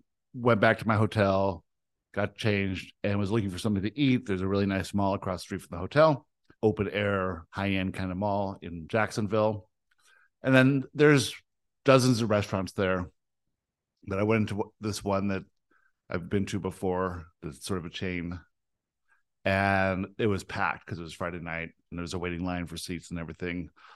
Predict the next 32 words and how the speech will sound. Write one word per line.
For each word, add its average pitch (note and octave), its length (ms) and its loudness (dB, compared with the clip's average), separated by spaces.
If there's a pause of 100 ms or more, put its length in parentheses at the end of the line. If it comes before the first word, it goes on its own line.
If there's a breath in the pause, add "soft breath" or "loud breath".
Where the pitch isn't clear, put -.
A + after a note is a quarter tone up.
(180 soft breath)
So - 140 -2
I G#2 60 4
went A#2+ 240 4
to A2 60 -6
the G#2+ 100 2
bar. G#2 260 4
There G2+ 80 4
was F#2 180 -2
one A#2 260 4
seat A#2 300 2
at G#2+ 120 -2
the G#2 80 -8
bar, F2+ 480 -2 (1000 soft breath)
and A2 140 0
the G#2+ 60 2
bar C3+ 300 10
was, A#2 500 6 (480)
would A#2 180 -2
ha-, A#2+ 280 -4
had G#2+ 280 0
three D3+ 260 4
seats D3 340 4
at A#2 100 -2
the B2 200 8
end A#2 280 8
and G2+ 240 -2
then G2 160 2
twenty G#2+ 200 0
seats - 480 -10 (200)
down G2+ 300 4
the F#2+ 80 2
row. F#2+ 480 4